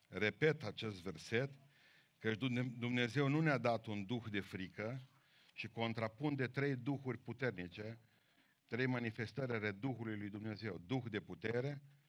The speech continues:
Duh de dragoste și Duh de chibzuință.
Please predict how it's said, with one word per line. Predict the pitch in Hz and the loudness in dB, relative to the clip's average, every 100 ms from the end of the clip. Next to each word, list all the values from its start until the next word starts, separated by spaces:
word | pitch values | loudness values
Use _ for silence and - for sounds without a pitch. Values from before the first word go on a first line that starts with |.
| _ _ | _ _
Duh | - 98 143 143 - - _ _ _ | -16 0 2 2 -2 -14 _ _ _
de | 92 98 101 95 78 | -6 0 0 0 -4
dragoste | 87 107 113 113 123 - 147 156 _ _ _ _ _ | 0 0 0 -4 -10 -8 -10 -10 _ _ _ _ _
și | - | -12
Duh | 98 104 139 143 - _ _ | -6 0 0 -2 -14 _ _
de | 98 101 | -8 -8
chibzuință. | - 95 90 101 87 - | -6 -10 -6 -4 -6 -8